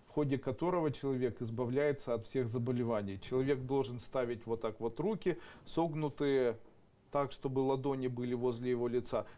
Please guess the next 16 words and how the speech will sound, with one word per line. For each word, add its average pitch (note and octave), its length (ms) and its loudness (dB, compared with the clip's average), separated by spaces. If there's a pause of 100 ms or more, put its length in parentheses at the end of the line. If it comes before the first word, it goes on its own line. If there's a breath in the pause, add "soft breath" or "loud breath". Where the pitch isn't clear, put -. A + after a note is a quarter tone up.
(140)
и B2 80 -6
делать E3 440 0
очень C3 320 -6 (340)
неглубокие C3+ 800 0
вот A#2 220 -2
такие C#3+ 340 -4
вот B2+ 200 2 (540 loud breath)
поклоны. C3+ 640 2
В - 60 -16
случае, D#3 440 -2
если D3+ 280 0
он D3 180 2
делает, C3+ 420 2
сидя, C3 360 0
такие C3 360 -2
поклоны E3+ 540 -2